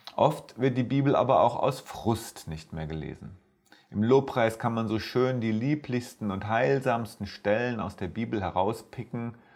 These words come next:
und für Gott und die Erbauung meiner Seele singen. Ich liebe das auch und es tut meiner Seele gut.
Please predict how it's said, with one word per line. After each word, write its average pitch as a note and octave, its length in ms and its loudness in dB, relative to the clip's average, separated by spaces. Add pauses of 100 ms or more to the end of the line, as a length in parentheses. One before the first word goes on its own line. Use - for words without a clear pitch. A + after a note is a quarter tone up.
(300)
und F#2+ 160 -10
für F#2 180 -6
Gott - 440 -2
und E2 260 -10
die D2 100 -10
Erbauung F#2+ 560 0
meiner E2 300 -4
Seele E2+ 380 -4
singen. E2 380 -8 (760)
Ich - 220 -12
liebe D3 280 2
das C#3+ 200 0
auch - 480 -4
und G2+ 180 -10
es - 160 -14
tut C#3 320 -4
meiner F2 280 -6
Seele G2 340 -4
gut. - 380 -14